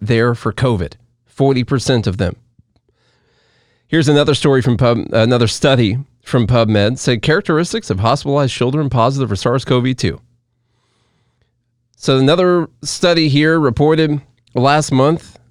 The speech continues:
uh, looked at covid positive patients younger than twenty-two who were treated by Valley Children's Healthcare in California. The researchers found that forty percent of the patients had incidental infection. How about that?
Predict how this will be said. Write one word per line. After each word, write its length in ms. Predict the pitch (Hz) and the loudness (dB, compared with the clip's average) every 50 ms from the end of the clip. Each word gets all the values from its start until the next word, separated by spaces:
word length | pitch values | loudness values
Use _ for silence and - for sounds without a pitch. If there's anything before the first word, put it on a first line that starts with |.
| - | -6
uh, 200 | - 127 123 113 | -2 0 0 2
looked 260 | 113 117 135 151 - 139 | 2 2 0 0 0 -2
at 100 | 117 104 | -4 0
covid 380 | - 139 143 156 151 156 113 | 2 2 2 2 0 0 0
positive 560 | 143 139 139 143 143 139 139 135 139 131 - | 0 2 2 2 2 0 0 0 0 -2 -2
patients 500 | - 143 135 143 139 - 151 139 131 - | -2 0 0 0 0 0 0 -2 -2 0
younger 300 | 139 127 131 151 147 147 | 0 0 2 2 0 0
than 160 | 135 127 123 113 | 0 0 -2 -2
twenty-two 680 | - 139 135 135 135 120 - - 135 135 151 170 185 | -2 0 0 0 0 -2 -2 -2 -2 -2 0 -2 -2
who 140 | 156 131 120 | -2 -2 -2
were 80 | 113 107 | -2 -2
treated 320 | - - 135 135 131 123 | -2 -2 0 0 0 0
by 200 | 117 120 110 113 | 0 0 0 0
Valley 540 | 107 101 101 120 113 117 139 151 151 147 139 | 0 0 0 0 2 2 2 0 0 -2 -2
Children's 640 | 117 - - 139 139 151 139 135 135 131 131 110 - | -4 -4 -2 0 0 0 0 0 0 0 -2 -2 -2
Healthcare 680 | 123 135 151 147 - - 127 117 107 110 120 165 - _ _ _ _ _ _ _ _ _ | -2 -2 -2 -2 -4 -4 -2 0 0 0 -2 -4 -8 _ _ _ _ _ _ _ _ _
in 180 | - 120 127 117 | -6 -4 -2 -2
California. 760 | - 131 113 117 113 113 - - 113 110 107 107 107 127 190 - _ _ _ _ _ _ _ _ _ _ _ _ _ _ _ - | 0 0 2 2 0 0 0 0 0 2 2 2 0 0 -2 -6 _ _ _ _ _ _ _ _ _ _ _ _ _ _ _ -4
The 100 | 135 123 | -2 0
researchers 520 | 143 160 165 - 165 147 127 139 131 - | 0 0 0 0 0 0 0 -2 -2 -2
found 320 | - 143 139 147 151 143 120 | 0 0 2 2 2 2 0
that 220 | 127 139 - - | 0 -2 -4 -6
forty 440 | - - - 117 107 110 120 135 147 | -10 -6 -4 -2 0 0 0 0 -2
percent 460 | - - 139 123 - 147 143 147 - | -2 -2 -2 0 0 0 -2 0 -2
of 60 | 151 | -2
the 60 | 139 139 | -4 -2
patients 600 | - 147 139 160 147 - 113 123 151 - - - - _ _ | 0 0 0 0 0 0 -2 -2 -4 -6 -10 -18 -20 _ _
had 420 | _ - 127 123 123 127 131 120 - - | _ -2 0 0 0 0 0 -2 -4 -4
incidental 640 | - 110 120 131 - - 135 120 131 139 143 143 147 | -2 -2 0 0 -2 -2 -2 0 0 0 2 0 0
infection. 560 | 156 160 139 160 185 202 - - 117 82 - - _ _ _ _ _ _ _ _ _ _ _ _ _ - | 0 0 0 0 -2 -2 -2 -4 -6 -6 -8 -12 _ _ _ _ _ _ _ _ _ _ _ _ _ -8
How 160 | 117 117 117 | -4 -2 -2
about 220 | 120 135 117 131 | 0 0 -2 0
that? 460 | - 143 160 190 147 - - - - | 0 0 0 0 -2 -4 -6 -12 -18